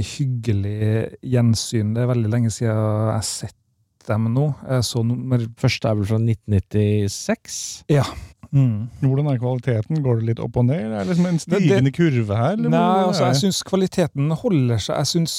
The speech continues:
Speaker 1: eh, jeg synes nummer fem, eh, er den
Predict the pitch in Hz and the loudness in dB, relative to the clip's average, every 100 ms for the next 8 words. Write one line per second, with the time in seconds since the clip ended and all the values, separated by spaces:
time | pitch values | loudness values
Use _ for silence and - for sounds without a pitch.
0 | - 165 165 165 165 - - - 147 - | -2 0 0 0 -2 -4 -6 -6 -4 0
1 | 165 151 - 160 151 147 - 143 147 147 | -2 -2 -6 0 2 0 0 -2 0 -2
2 | 151 147 147 143 143 - - 143 135 131 | -2 -2 0 0 -2 -4 -4 0 2 2
3 | 127 120 131 | -2 -2 0